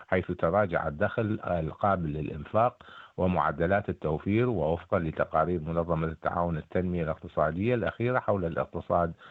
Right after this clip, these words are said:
الأسر الذي يشير إلى التراجع في الدخل القابل للإنفاق إلى استمرار نمو التضخم بوتيرة أسرع من نمو الأجور في أستراليا. مما يضيف وزنا لادعاءات، آه، ألين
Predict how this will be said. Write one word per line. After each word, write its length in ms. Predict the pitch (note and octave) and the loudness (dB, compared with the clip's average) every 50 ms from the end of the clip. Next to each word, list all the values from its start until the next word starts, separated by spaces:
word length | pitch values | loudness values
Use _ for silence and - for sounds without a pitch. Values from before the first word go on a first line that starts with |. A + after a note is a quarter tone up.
| - - - _ - | -20 -20 -16 _ -2
الأسر 640 | - - - - - - B2 A#2+ - D3+ D3+ E3 E3 D#3+ - - - - - - - - - | 0 2 2 0 0 -2 -2 0 2 2 2 2 2 -2 -6 -14 -20 -20 -20 -20 -6 -2 2
الذي 400 | A2 A2+ A#2 A2 A2+ A#2 A#2 A#2 | 2 4 4 4 2 2 4 4
يشير 420 | A#2 G#2+ - - D#3 D#3+ D#3+ D#3+ | 2 2 0 2 4 4 4 4
إلى 260 | D3+ - - G2 F2+ | 4 2 2 2 2
التراجع 640 | F2 - - - F2 F2 F#2+ G#2 A2 G#2+ G#2+ A#2+ B2 B2+ - - - - - - | 0 0 0 2 2 4 4 4 4 2 2 0 0 0 -2 -4 -10 -12 -4 0
في 300 | G2+ F2+ F2 - - E2+ | 0 2 2 2 0 -2
الدخل 520 | D#2+ E2+ A2 A2 - - A#2 A2+ A2+ - - | -2 0 0 0 2 0 0 0 0 -2 -2
القابل 540 | F2 E2 E2 - - G2 G2+ G#2 G2+ G2+ G#2 | -2 -2 -2 0 2 4 4 4 4 2 2
للإنفاق 680 | G2 F2+ E2 B1+ D#2 D2+ D2+ - F#2 G2 G2+ - - | 2 2 2 0 -2 -4 -4 0 2 2 2 2 0
إلى 180 | G2 E2 D#2 D#2 | -2 -2 -2 -2
استمرار 580 | - - - E2+ D#2 E2 F2+ G2 G#2 G#2 G#2 | -4 -4 -6 -4 -2 0 2 2 2 2 0
نمو 400 | F2 F2 F2 E2+ F#2 A2 B2 C3+ | -2 -2 -2 -2 0 0 0 0
التضخم 640 | C3+ - - B2 A2 A2 A2+ - - A#2+ A2+ A2+ A2 - _ - - - - _ - | 0 0 0 0 0 0 0 0 0 0 0 0 -2 -4 _ -20 -20 -20 -20 _ 0
بوتيرة 640 | G#2 A2 A2+ A2+ A#2 A2+ - - E3 E3 D#3+ D3+ C#3+ | 2 4 4 4 4 2 2 2 2 4 4 4 4
أسرع 640 | C#3 - - F#3 G3+ - - F3 D#3+ D#3 C#3+ - - | 2 2 0 0 -2 -2 0 0 2 2 2 2 0
من 200 | A#2+ A#2+ B2 A#2+ | 0 0 2 2
نمو 360 | A2+ A2 A2+ A#2+ B2 A#2+ A#2 | 4 4 4 4 6 6 6
الأجور 440 | G#2+ - F#2+ G2+ G2 A2 A2 G#2+ G2 | 4 4 2 2 2 2 2 2 2
في 200 | - G#2 F#2+ F2 | 2 2 2 2
أستراليا. 580 | E2 - - F2 D#2+ D#2 D#2 D2+ C2 C#2 D2+ - - _ _ _ _ - | 0 0 0 2 4 4 4 2 0 -2 -4 -6 -10 _ _ _ _ -2
مما 320 | A2+ A#2 B2 A#2+ A#2 A2 | 0 2 2 4 4 4
يضيف 420 | A2 G#2 G#2 G#2 B2+ B2 A2+ - F#2 | 4 2 2 4 4 2 2 2 0
وزنا 640 | F2 F#2+ A#2 B2+ A#2 G#2 A2+ A2+ A2+ A#2+ B2 B2 A#2+ - - - - - | 2 4 4 4 2 2 2 4 4 4 2 0 -4 -6 -10 -20 -6 -2
لادعاءات، 920 | E2+ F#2+ F2+ E2+ F2 E2+ E2+ F2 E2 D#2+ D#2 - - - A2+ A#2 A2+ - - - - | 0 2 2 2 2 2 4 4 4 2 2 0 0 2 2 2 2 0 -4 -4 -2
آه، 580 | E2+ E2 E2 D#2+ D#2+ D#2+ D#2+ - - - A2+ | 0 2 2 4 4 2 2 2 2 2 2
ألين 380 | A2+ A2 F#2+ E2+ E2+ E2 D#2+ D#2 | 4 4 2 2 2 0 0 0